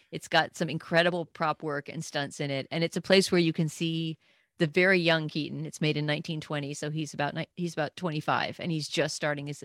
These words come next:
his own independent studio. Um, you can really see his imagination at work, you know, and him dreaming up things that only he could have thought of. So, yeah, I would say if you're gonna go with the shorts, I would watch One Week and I would watch Cops.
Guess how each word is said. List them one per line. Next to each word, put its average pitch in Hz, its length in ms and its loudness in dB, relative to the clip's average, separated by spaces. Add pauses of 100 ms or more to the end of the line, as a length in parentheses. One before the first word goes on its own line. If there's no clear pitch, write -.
his 160 180 -6
own 143 260 -4
independent 147 480 -6
studio. 143 500 -6 (420)
Um, 147 260 -2
you 202 140 2
can 214 160 8
really 185 180 6
see 170 200 4
his 160 120 4
imagination 147 580 0
at 135 100 -2
work, - 440 -4
you 160 140 0
know, 139 100 0
and 143 100 0
him 156 360 2 (140)
dreaming 165 440 4
up - 160 -2
things 143 320 -6
that 143 240 -2
only 156 300 -4
he 143 340 -6 (280)
could 147 120 -4
have 139 100 -6
thought 135 240 -4
of. - 140 -4
So, 147 320 0 (380)
yeah, 233 240 6
I 165 80 4
would 202 160 4
say 196 420 2
if - 140 -4
you're 185 100 0
gonna 175 160 0
go 175 160 6
with 170 120 0
the - 60 -6
shorts, - 560 -2 (240)
I 170 120 4
would 170 100 2
watch 160 220 2
One 208 200 4
Week 208 380 -2 (300)
and 160 120 -2
I 156 100 0
would 143 100 -4
watch 147 340 2
Cops. - 560 -4